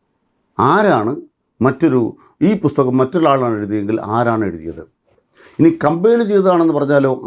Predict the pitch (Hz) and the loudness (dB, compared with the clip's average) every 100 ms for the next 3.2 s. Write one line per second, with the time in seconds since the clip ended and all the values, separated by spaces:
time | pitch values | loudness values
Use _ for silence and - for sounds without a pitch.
0 | 117 147 180 185 190 - 123 135 143 147 | 0 2 2 2 0 -2 -4 -2 -4 -2
1 | 143 135 123 127 113 110 110 95 85 85 | 0 0 0 0 0 0 0 -2 -6 -8
2 | - - _ 120 131 123 127 135 131 120 | -10 -20 _ -2 0 0 0 0 0 -2
3 | 95 87 | -4 -6